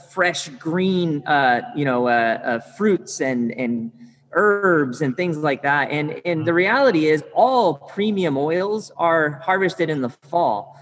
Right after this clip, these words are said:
The challenge has always been there's n-, there isn't, there hasn't been until now a way to harvest the fruit in a way that we can get enough olives off the tree to make enough oil to meet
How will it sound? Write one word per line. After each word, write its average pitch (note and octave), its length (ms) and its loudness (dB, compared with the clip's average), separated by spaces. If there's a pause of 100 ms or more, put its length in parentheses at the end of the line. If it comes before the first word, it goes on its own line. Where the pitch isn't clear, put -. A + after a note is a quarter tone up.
(120)
The D#3+ 80 -2
challenge G#3 580 0
has D3 240 -2
always D#3 360 0
been D3 460 -4
there's D3 300 0
n-, D#3 260 -4
there D#3+ 240 2
isn't, G#3 340 2
there D3+ 160 4
hasn't G3 400 -2
been D3+ 140 0
until C#3 320 -4
now D#3+ 500 -2 (160)
a C#3+ 80 -2
way F3+ 160 2
to F3+ 80 2
harvest F#3+ 520 -2
the D#3 80 -4
fruit E3+ 360 -4
in D3 80 -4
a C#3+ 60 -2
way D#3 160 2
that D3+ 100 -2
we D#3 100 -2
can D3+ 220 -6
get D#3+ 140 0
enough D#3 420 -2 (480)
olives E3+ 360 2
off E3 280 0
the D3 80 -4
tree G#3+ 380 -2
to F3 120 -8
make E3 220 -2
enough D#3 320 -2
oil F3+ 320 2
to D3 200 -6
meet E3 320 -4